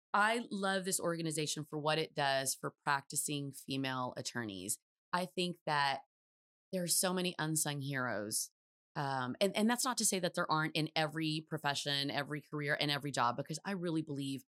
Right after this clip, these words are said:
I don't care what you do for a living, done well, every job is stressful. Every job carries its challenges. But this particular organization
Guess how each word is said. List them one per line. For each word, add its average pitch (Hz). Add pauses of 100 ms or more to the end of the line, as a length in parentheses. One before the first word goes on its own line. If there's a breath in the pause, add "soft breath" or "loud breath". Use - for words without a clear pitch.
(140)
I 208
don't 196
care 156
what 143
you 139
do 135
for 135
a 131
living, 127
done 165
well, 139
every 147
job 127
is 120
stressful. 107 (420)
Every 156
job 135
carries 131
its 127
challenges. 131 (760)
But 208
this 247
particular 214
organization 165